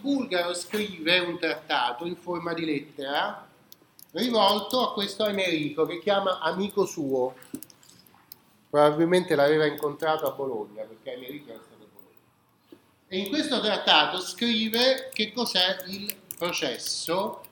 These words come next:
e come funziona, e soprattutto lo descrive come una creazione artificiale in cui queste persone assumono delle maschere, cioè sono persone nel senso latino, persona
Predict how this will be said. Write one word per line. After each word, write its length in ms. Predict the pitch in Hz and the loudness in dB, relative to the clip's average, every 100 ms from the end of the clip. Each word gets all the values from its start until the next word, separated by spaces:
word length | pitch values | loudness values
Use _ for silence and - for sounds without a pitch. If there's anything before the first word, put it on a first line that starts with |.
| - | -8
e 140 | 175 | -6
come 300 | - 233 226 | 4 4 4
funziona, 1080 | 196 190 - - 151 131 131 151 185 214 - - - 175 | 0 -6 -6 -2 0 0 -2 0 0 -4 -10 -20 -16 -14
e 60 | |
soprattutto 680 | - 214 247 247 262 - 175 | -4 -2 0 -2 -4 -4 -2
lo 120 | 170 | -2
descrive 1120 | 180 190 - - 233 254 202 151 165 208 226 - | -2 -6 -8 -6 -2 -2 -4 0 2 2 0 -6
come 540 | 247 269 262 240 214 | -4 -2 0 2 2
una 680 | 202 254 233 196 175 165 - - - - - - _ | 2 -2 0 0 0 -2 -8 -16 -18 -20 -20 -20 _
creazione 1040 | - 233 240 226 - - - 254 269 233 | 4 8 8 6 2 -6 -2 0 0 0
artificiale 1000 | 180 - 165 175 165 160 123 117 127 156 - | -2 -2 -8 -10 -2 0 0 -2 -6 -8 -8
in 180 | 240 | -8
cui 280 | 247 247 165 | -2 -2 -2
queste 360 | - 262 - 226 | -2 -4 0 0
persone 920 | 196 156 - - 165 131 143 202 254 - - - _ _ _ _ _ _ _ _ _ _ | 0 -4 -6 -2 0 0 0 0 -2 -8 -20 -20 _ _ _ _ _ _ _ _ _ _
assumono 840 | 208 220 - - 269 262 262 262 254 | -4 -2 -4 -2 2 6 8 8 6
delle 380 | 214 226 233 220 | 4 2 0 0
maschere, 680 | 180 135 - - 151 143 | 0 -4 -8 -4 -2 0
cioè 180 | 226 208 | 0 -2
sono 280 | - 190 165 | -2 -4 -2
persone 600 | 190 175 - 226 220 170 | -2 -6 -4 -4 -2 0
nel 200 | 151 147 | 0 0
senso 320 | 170 160 156 | 2 2 2
latino, 460 | 151 147 127 127 156 | -4 -4 -10 -8 -6
persona 680 | 143 - - 165 147 135 | -8 -8 -4 -2 -2 -4